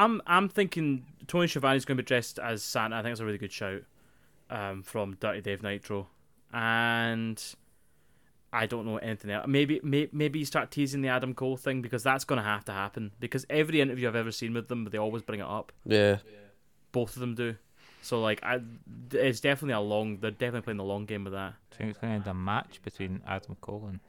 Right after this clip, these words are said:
Speaker 3: Tony the Shagger?
Speaker 1: No, I think they're gonna use it, um, as, uh, Adam Cole to make him heel, make him full, proper heel.
Speaker 2: He is a heel?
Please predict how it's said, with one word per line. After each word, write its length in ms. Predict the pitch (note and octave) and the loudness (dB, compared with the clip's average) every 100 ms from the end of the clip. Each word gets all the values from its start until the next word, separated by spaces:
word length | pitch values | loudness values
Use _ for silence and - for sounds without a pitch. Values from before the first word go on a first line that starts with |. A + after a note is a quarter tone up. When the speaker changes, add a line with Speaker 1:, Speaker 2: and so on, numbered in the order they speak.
| _ - - | _ -20 -20
Speaker 3:
Tony 240 | - G2 | -12 -10
the 80 | F#2+ | -10
Shagger? 360 | - G2 A#2+ C#3+ _ _ _ _ _ _ _ | -6 -6 -6 -12 _ _ _ _ _ _ _
Speaker 1:
No, 380 | C#3+ B2 B2+ A#2+ | -6 2 4 4
I 120 | A#2 | 2
think 140 | A2 C#3 | -2 -2
they're 60 | |
gonna 140 | B2+ A#2+ | 0 -2
use 240 | A2 A#2 | -2 0
it, 180 | A#2+ - - | -2 -4 -4
um, 240 | B2+ A2+ G#2 _ - - | -2 -2 -4 _ -18 -8
as, 440 | A#2+ A2 G#2 - - - _ _ - | -2 0 0 -4 -10 -20 _ _ -10
uh, 580 | G#2+ A2+ G#2+ G#2 G2 G2 - | -4 0 0 0 -2 -4 -4
Adam 280 | A#2 A2 G#2+ | -4 -4 -6
Cole 340 | - A#2+ A2+ G#2+ | -4 0 0 0
to 320 | - A2 G#2 G2+ | 0 2 2 0
make 280 | G#2 G#2+ - | -4 -4 -2
him 100 | F#2+ | -4
heel, 340 | F#2 A2 A2+ - | -2 0 0 -4
make 100 | A#2+ | -4
him 80 | A2 | -4
full, 280 | - - A#2 | -4 -2 -2
proper 460 | A2+ - A2+ G2+ A2+ | -2 -2 -2 0 -2
heel. 320 | A2+ A2 G2+ - _ _ _ _ _ _ | 0 -2 -2 -10 _ _ _ _ _ _
Speaker 2:
He 80 | D#3+ | 0
is 200 | G3+ B3+ | 0 0
a 80 | C#4+ | 0
heel? 240 | D4 D4+ | 0 0